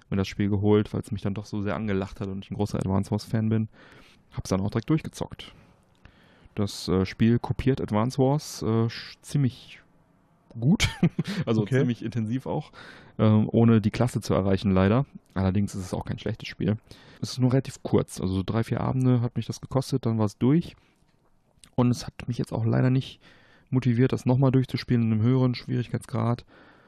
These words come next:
Speaker 1: Ähm, da sind jetzt halt noch so ein paar Karten übrig, die halt so da lose liegen, ohne Story. Und die Story war jetzt auch wirklich sehr, äh, gleichförmig und vorhersehbar.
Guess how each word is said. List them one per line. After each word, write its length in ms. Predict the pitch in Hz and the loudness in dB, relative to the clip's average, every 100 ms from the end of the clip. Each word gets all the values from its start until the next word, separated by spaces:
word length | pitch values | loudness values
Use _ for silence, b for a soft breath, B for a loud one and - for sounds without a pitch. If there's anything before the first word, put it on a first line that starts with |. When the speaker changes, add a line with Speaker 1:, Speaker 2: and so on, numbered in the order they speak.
| b - | b -6
Speaker 1:
Ähm, 320 | 107 101 101 | -4 -2 -2
da 80 | 101 | -2
sind 100 | 104 | -2
jetzt 140 | - | -2
halt 80 | 101 | -2
noch 100 | 101 | -2
so 180 | - 101 | 0 0
ein 80 | 95 | 0
paar 160 | 101 | -2
Karten 360 | - 107 110 123 | -2 -2 0 2
übrig, 400 | 127 113 117 113 | 2 4 4 0
die 140 | 113 | -4
halt 160 | 107 104 | -4 -2
so 140 | 110 107 | -2 0
da 160 | 104 | 0
lose 320 | 104 110 110 | 2 2 2
liegen, 280 | 104 110 113 95 | 0 0 -4 -6
ohne 200 | 107 107 | -8 -8
Story. 520 | 107 - 104 110 110 110 B B B B | -10 -6 -2 0 0 -2 B B B B
Und 120 | - 101 | -10 -8
die 40 | |
Story 300 | - 104 107 | -2 0 2
war 80 | 98 | 0
jetzt 140 | 104 | 0
auch 120 | 110 - B B B B B B B - 117 | -4 -10 B B B B B B B -18 -14
wirklich 420 | 101 - - - - | -14 -14 -20 -20 -10
sehr, 460 | 110 101 104 95 - b b b b b b _ | -6 -4 -2 -4 -10 b b b b b b _
äh, 180 | 107 98 - | -2 -2 -4
gleichförmig 880 | 98 98 101 - 110 98 101 101 - | -6 -4 -4 -2 2 2 2 0 -2
und 140 | 104 95 | -6 -2
vorhersehbar. 640 | 95 95 101 98 101 101 | -2 0 0 0 2 0